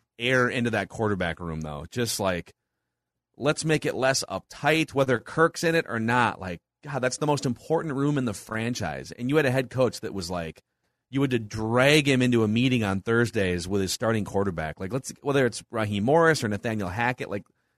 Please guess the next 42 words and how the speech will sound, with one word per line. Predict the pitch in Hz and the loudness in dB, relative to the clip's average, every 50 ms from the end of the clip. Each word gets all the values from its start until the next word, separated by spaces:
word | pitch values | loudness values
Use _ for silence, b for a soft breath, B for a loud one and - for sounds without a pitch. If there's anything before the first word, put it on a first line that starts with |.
| _ - | _ -4
Doug | 143 151 151 - | -2 -2 -2 -4
Peterson | - - 147 151 151 143 - 127 113 104 | -4 -2 0 0 0 0 0 -2 -2 -2
wrote | 104 113 113 113 - _ _ _ _ _ _ _ _ _ _ _ _ _ | 0 -2 -2 -2 -4 _ _ _ _ _ _ _ _ _ _ _ _ _
an | 123 117 - - | -14 -12 -6 -2
essay | 143 170 202 - - 139 107 95 90 | 0 0 0 2 0 0 0 0 -2
three | - - 123 117 | -4 -4 -2 -2
weeks | 101 101 107 - - - | -2 -2 -4 -6 -6 -8
ago | 101 92 90 87 85 85 | -6 -4 -4 -2 -2 -4
on | - 107 113 107 | -2 -2 -2 -2
how | 104 120 139 | 0 2 2
to | 131 117 | 2 2
build | 104 127 123 127 117 | 4 2 2 2 2
a | 113 | 0
championship | 117 - - 123 123 123 127 127 120 - - 117 - | -4 -4 -4 -4 -4 -4 -4 -4 -6 -4 -6 -8 -4
quarterback | - 123 131 147 143 110 90 80 76 - | 0 2 2 2 2 0 -2 -2 -4 -8
room, | 80 80 76 85 | -12 -10 -6 -4
right? | 104 110 107 - | -2 -2 -2 -2
That | 107 113 117 | -2 -2 -2
would | 127 123 120 | -2 -2 -2
be | 127 123 131 | -2 0 0
interesting. | 147 143 151 131 - 98 85 85 | -2 -2 -4 -6 -6 -8 -8 -6
A | 85 | -2
guy | 92 113 117 | 0 0 2
that | 120 117 | 0 0
comes | - 135 117 107 120 | -2 -4 -6 -6 -6
in | 131 139 | -4 -4
and | 127 104 | -4 -4
says, | - 123 104 98 92 90 | -2 -2 -2 -2 -2 -4
"Okay, | 87 104 - 143 131 113 101 98 - _ _ _ _ _ _ _ _ _ _ | -6 -4 -2 -2 0 0 -2 -4 -8 _ _ _ _ _ _ _ _ _ _
Kellen | - 127 117 113 107 107 | -6 -2 -2 0 0 0
Mond, | 127 139 147 147 147 139 - | 2 2 2 2 0 0 -2
Kirk | - - 120 95 | -6 -6 -6 -4
Cousins, | - - 143 139 139 127 139 135 135 139 143 131 120 - 101 | 0 2 4 4 4 4 2 0 0 0 -2 -4 -6 -8 -4
whoever | 104 113 123 131 127 | 0 2 2 4 4
it | 127 127 | 2 2
is, | 127 127 131 139 135 135 - - _ _ _ _ _ _ _ _ _ _ _ _ _ _ _ _ | 2 2 0 -2 -2 -6 -8 -10 _ _ _ _ _ _ _ _ _ _ _ _ _ _ _ _
this | - 98 113 143 147 - - | -6 0 2 4 4 4 4
is | 156 139 123 | 2 2 2
the | 123 139 | 2 4
most | 131 127 123 - | 4 4 4 2
important | 135 120 - 127 123 120 110 101 95 | 0 -2 2 2 2 2 2 0 -2
room. | 101 107 113 120 123 131 123 | -2 0 0 0 0 -2 -4